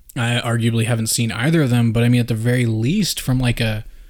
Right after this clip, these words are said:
distance level, I hear more about at least the soundtrack of La La Land than I do anything about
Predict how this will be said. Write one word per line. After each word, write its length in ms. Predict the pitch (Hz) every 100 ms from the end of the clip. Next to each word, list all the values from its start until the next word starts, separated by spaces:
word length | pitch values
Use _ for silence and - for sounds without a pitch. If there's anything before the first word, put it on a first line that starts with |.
| - - - - -
distance 480 | 139 139 151 131 -
level, 300 | 127 185 143
I 100 | 123
hear 160 | 123 151
more 260 | 143 180
about 360 | 175 139 131 -
at 140 | 120
least 240 | 127 120 -
the 60 | 117
soundtrack 800 | - 113 135 143 135 135 127 113
of 120 | 107
La 220 | 117 123
La 160 | 113 110
Land 500 | 104 104 104 110 -
than 160 | 123 117
I 140 | 117
do 340 | 117 120 117
anything 480 | 117 117 127 117 117
about 440 | 107 107 107 107